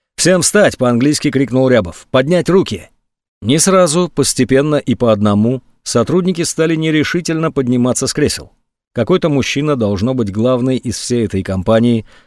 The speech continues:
злобно и из-под лобья, глядя на Богданова, произнес несколько слов. "Молчать!" — свирепым голосом заорал Богданов и указал на распахнутую дверь бара.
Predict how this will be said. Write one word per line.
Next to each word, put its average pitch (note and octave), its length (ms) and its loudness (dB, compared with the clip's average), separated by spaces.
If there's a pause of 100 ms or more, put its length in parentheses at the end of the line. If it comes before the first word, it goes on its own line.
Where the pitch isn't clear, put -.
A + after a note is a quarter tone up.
(140)
злобно D#3 520 2
и C#3+ 180 0
из-под B2+ 340 0
лобья, C#3 320 2
глядя A#2+ 300 2
на A#2+ 120 0
Богданова, A#2+ 580 0
произнес G#2+ 540 -2
несколько A#2+ 420 -2
слов. - 380 0 (480)
"Молчать!" — B2+ 600 2
свирепым A#2+ 460 2
голосом B2+ 400 0
заорал B2 340 2
Богданов A#2 520 0 (320)
и B2+ 80 4
указал B2 420 2
на C#3+ 100 0
распахнутую B2+ 680 -2
дверь G#2+ 240 0
бара. F#2+ 380 -2